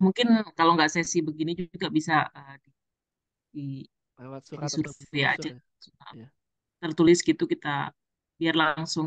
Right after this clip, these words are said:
Speaker 1: tepat sasaran juga ke mahasiswanya yang takutnya ini, em, tidak ada karena memang kan belum nyampe gitu informasinya.
Speaker 2: Iya.
Speaker 1: Hmm, bisa lewat
Speaker 2: Oke.
Speaker 1: mana ya gitu.
Speaker 2: Ya, mungkin itu saja kali ya.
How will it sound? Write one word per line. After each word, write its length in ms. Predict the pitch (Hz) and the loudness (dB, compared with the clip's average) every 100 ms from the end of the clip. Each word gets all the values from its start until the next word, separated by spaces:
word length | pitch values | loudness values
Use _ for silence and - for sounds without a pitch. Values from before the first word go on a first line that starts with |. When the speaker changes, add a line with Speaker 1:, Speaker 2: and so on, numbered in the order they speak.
| 147 | -4
Speaker 1:
tepat 180 | 156 - | -8 -4
sasaran 360 | 151 156 151 156 | -2 0 2 2
juga 140 | 165 160 - | 2 0 -4
ke 100 | 143 143 147 | -12 -6 -4
mahasiswanya 600 | 139 143 147 143 139 143 139 | -2 -4 -8 -8 -4 -4 -4
yang 40 | 135 - _ _ _ _ _ _ | -8 -14 _ _ _ _ _ _
takutnya 260 | 165 165 202 | -4 2 6
ini, 100 | 233 214 - - 170 | 6 4 0 -8 -4
em, 140 | 160 160 160 _ | -2 -4 -8 _
tidak 180 | 175 160 151 | -2 2 2
ada 140 | 170 180 190 | 2 0 2
karena 220 | 165 175 175 | 2 4 2
memang 220 | 160 185 202 180 | 2 2 2 2
kan 80 | 214 170 | 2 4
belum 160 | 151 165 | 4 4
nyampe 260 | 156 160 151 143 | 2 -2 -10 -10
gitu 120 | - - | -18 -20
informasinya. 680 | - 139 _ 139 - 135 _ _ _ _ _ _ _ _ _ - | -20 _ _ -20 -20 -20 _ _ _ _ _ _ _ _ _ -20
Speaker 2:
Iya. 160 | 117 147 | -20 -16
Speaker 1:
Hmm, 200 | 147 143 _ 127 _ _ _ _ - | -16 -18 _ _ _ _ _ _ -20
bisa 180 | 151 151 | -10 -6
lewat 220 | 147 147 143 | -4 -4 -6
Speaker 2:
Oke. 120 | 156 131 _ _ _ _ _ - | -10 -14 _ _ _ _ _ -16
Speaker 1:
mana 160 | 151 156 143 | -8 -4 -4
ya 80 | 139 143 | -4 -8
gitu. 160 | 135 _ _ _ _ _ _ _ _ _ _ _ _ _ _ _ _ _ _ _ _ _ - | -18 _ _ _ _ _ _ _ _ _ _ _ _ _ _ _ _ _ _ _ _ _ -20
Speaker 2:
Ya, 100 | 135 | -20
mungkin 240 | 135 165 143 | -18 -18 -16
itu 120 | 143 | -16
saja 200 | - 127 151 | -16 -16 -16
kali 240 | 123 | -16
ya. 40 | 123 | -18